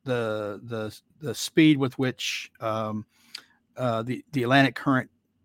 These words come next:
uh, uh, moves water, moves energy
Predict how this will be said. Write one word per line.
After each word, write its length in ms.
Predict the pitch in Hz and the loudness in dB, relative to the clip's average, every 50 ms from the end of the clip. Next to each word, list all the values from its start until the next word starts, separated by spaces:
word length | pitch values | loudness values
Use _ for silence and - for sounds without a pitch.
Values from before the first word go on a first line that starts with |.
| _ _ _ - | _ _ _ -6
uh, 500 | 139 120 113 110 113 110 107 107 110 110 107 - _ _ _ _ _ _ _ _ _ _ _ _ _ _ _ _ _ _ _ _ - - - - - 160 | -4 -4 -2 -2 -4 -4 -4 -6 -6 -8 -10 -12 _ _ _ _ _ _ _ _ _ _ _ _ _ _ _ _ _ _ _ _ -20 -20 -18 -14 -10 -4
uh, 140 | 139 131 113 | -2 0 2
moves 340 | 123 143 156 151 135 - | 4 6 6 6 6 4
water, 420 | 131 135 131 131 131 120 107 110 - _ _ - | 4 4 6 6 6 4 0 -4 -8 _ _ -2
moves 240 | 143 135 123 123 | 0 0 2 2
energy 500 | 135 139 143 127 104 101 113 101 95 - | 4 4 4 4 4 0 -4 -10 -10 -12